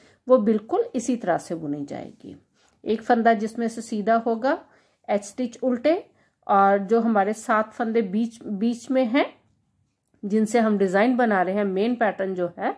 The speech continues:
वो सात फंदों का है बीच वाले, वो वाले फंदे हमारे उल्टे बुने जाएंगे। अब आगे हम अपनी दूसरी सीधी सिलाई पे पहला एच स्टिच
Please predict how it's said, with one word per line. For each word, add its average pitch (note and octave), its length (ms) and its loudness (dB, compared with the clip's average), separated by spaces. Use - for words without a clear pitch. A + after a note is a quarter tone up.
वो G#3 100 -2
सात G#3 320 2
फंदों G#3 320 -2
का G#3 140 0
है F#3+ 220 -2
बीच F#3+ 280 -6
वाले, G3 280 0
वो G#3 160 2
वाले A3+ 240 4
फंदे G3+ 300 -2
हमारे F#3+ 600 -4
उल्टे G3+ 240 -4
बुने D#3+ 340 -8
जाएंगे। - 480 -20
अब G#3 160 0
आगे G3 280 2
हम G#3 240 0
अपनी B3 240 -6
दूसरी G3 560 -6
सीधी G#3+ 340 -4
सिलाई G#3+ 260 2
पे A3+ 200 -2
पहला F#3+ 280 -2
एच A3+ 260 -2
स्टिच - 460 -8